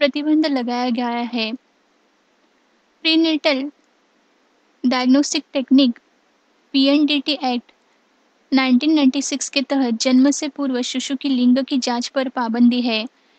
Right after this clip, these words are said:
ऐसे में अल्ट्रासाउंड या अल्ट्रासोनोग्राफी कराने वाले जोड़ों या कराने वाले डॉक्टर को लैब कर्मी को तीन से पाँच साल तक की सजा और दस से पचास हजार की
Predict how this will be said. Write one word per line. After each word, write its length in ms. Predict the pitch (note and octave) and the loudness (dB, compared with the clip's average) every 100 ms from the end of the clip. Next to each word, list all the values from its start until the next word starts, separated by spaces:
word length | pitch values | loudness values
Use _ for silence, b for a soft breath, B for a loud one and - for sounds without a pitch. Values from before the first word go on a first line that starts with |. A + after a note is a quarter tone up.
| _ - | _ -4
ऐसे 280 | B3 - | -2 2
में 140 | C4 C4+ | 2 2
अल्ट्रासाउंड 640 | A#3+ A#3 B3 B3+ C#4 B3+ | -2 -6 -6 -4 0 2
या 100 | B3 | 0
अल्ट्रासोनोग्राफी 800 | C#4 A#3 B3 B3 B3+ A#3+ B3 B3 | -4 -6 -6 -4 -2 -2 -2 -6
कराने 360 | B3+ A#3 A3+ A#3+ | -8 -6 -2 0
वाले 260 | A#3+ A#3+ B3 | -2 -2 -4
जोड़ों 440 | B3 A3+ A3+ A#3+ | -4 -4 -2 -4
या 260 | A3+ A#3+ A3+ A3 | -4 -4 -6 -8
कराने 300 | A#3 B3 B3 | -6 -2 0
वाले 200 | B3+ C4 | 0 -2
डॉक्टर 460 | A#3+ A3+ _ B3+ A#3 - | -2 -6 _ -8 -6 -4
को 140 | B3 A#3 - _ _ _ _ _ _ _ _ _ _ _ _ _ _ _ _ _ _ _ - | -4 -4 -12 _ _ _ _ _ _ _ _ _ _ _ _ _ _ _ _ _ _ _ -8
लैब 260 | C4 C4 C4+ - | -2 0 -2 -2
कर्मी 300 | D4 C#4+ C#4+ | 2 4 4
को 240 | - B3 A#3+ _ _ | 2 -2 -2 _ _
तीन 220 | C#4+ C#4+ D4+ | 2 4 4
से 200 | - C#4+ | 2 0
पाँच 260 | C4 B3 | 0 -2
साल 260 | - C4 C4 | 0 0 0
तक 180 | C#4 - | 0 -2
की 80 | C#4 | -2
सजा 360 | - C4 C4 A#3+ | 0 0 0 -2
और 280 | - A#3+ A3+ | -2 -4 -2
दस 200 | B3 B3+ | 0 0
से 160 | C#4+ | -2
पचास 380 | C4+ A#3+ B3+ B3+ | -4 -4 -2 0
हजार 200 | C4 B3+ B3+ | 0 0 0
की 260 | C4+ A#3 | 0 0